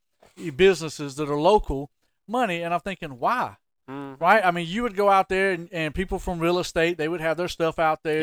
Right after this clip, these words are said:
Speaker 2: Yep.
Speaker 1: you know, promoting their businesses. Churches were promoting, you know, their stuff. And so you've got all these local businesses that we say,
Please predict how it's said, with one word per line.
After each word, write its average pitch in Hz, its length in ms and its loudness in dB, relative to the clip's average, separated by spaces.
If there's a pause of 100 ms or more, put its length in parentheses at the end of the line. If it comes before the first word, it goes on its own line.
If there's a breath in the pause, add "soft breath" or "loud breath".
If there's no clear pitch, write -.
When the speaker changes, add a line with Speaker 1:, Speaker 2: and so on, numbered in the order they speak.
Speaker 2:
Yep. 160 100 -2 (320)
Speaker 1:
you 170 100 -6
know, 143 120 0
promoting 147 380 0
their 175 120 0
businesses. 156 680 -4 (280)
Churches 175 360 2
were 170 140 4
promoting, 165 560 0
you 180 120 -10
know, 139 200 -2
their 160 180 0
stuff. 170 480 2 (480)
And 175 100 -6
so 190 120 2
you've 170 240 0
got 185 220 4
all 220 260 4
these 214 300 -6
local 202 500 -2 (580)
businesses 165 580 -2
that 151 220 -6
we 170 160 -2
say, 214 420 2